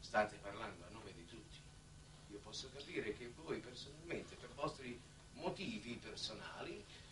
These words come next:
non vogliate tornare, ma c'è della gente qui che, che è stata esiliata perché sulla Terra ha combattuto per la libertà, per la dignità umana.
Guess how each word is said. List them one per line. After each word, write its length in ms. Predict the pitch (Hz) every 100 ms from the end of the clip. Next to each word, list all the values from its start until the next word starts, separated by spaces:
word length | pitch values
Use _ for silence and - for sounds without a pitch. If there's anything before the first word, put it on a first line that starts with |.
| - - -
non 180 | 156 135
vogliate 460 | 131 107 127 139
tornare, 500 | 135 123 135 - - - - - -
ma 140 | -
c'è 140 | - 170
della 220 | - 175
gente 420 | 196 160 - -
qui 360 | - 185 240 - - - - - - -
che, 240 | - -
che 140 | - 180
è 80 | 170
stata 320 | - 185 175
esiliata 480 | 151 - 196 147 127
perché 240 | 123 127
sulla 240 | 123 135
Terra 400 | 131 185 123 117 - - -
ha 240 | - 127 147
combattuto 480 | 147 127 123 151 127
per 180 | 113
la 100 | 113
libertà, 680 | 104 101 - - 226 - - - -
per 220 | - 208 -
la 140 | -
dignità 460 | - - 113 - -
umana. 120 | -